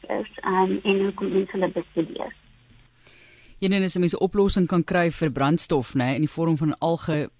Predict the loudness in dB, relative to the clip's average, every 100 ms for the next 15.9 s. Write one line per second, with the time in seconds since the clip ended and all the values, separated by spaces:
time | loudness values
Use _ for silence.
0 | _ _ -6 0 2 2 -2 -8 -18 -2
1 | 2 2 2 4 6 6 4 2 -2 0
2 | 0 0 -2 0 -2 -2 -2 -2 0 0
3 | -2 -4 -12 -18 -14 -2 0 0 -2 -4
4 | 0 0 0 -2 -4 -4 0 0 0 -2
5 | -6 -8 -12 -8 -6 -2 2 2 2 0
6 | -2 -2 -2 -2 -4 -2 -2 -2 -2 -6
7 | -6 -8 -6 -4 -6 -2 2 4 4 2
8 | 0 -2 -2 -4 -2 -2 -2 -4 -16 -20
9 | -20 -4 2 4 4 4 2 2 0 0
10 | 2 2 4 4 2 0 -2 2 2 0
11 | -2 2 2 2 -2 -16 -8 -4 0 2
12 | 4 4 2 2 2 2 0 0 -2 -4
13 | -4 -2 0 0 2 0 0 0 0 4
14 | 2 2 0 0 -2 -2 0 0 0 0
15 | 0 0 0 4 4 4 0 0 -6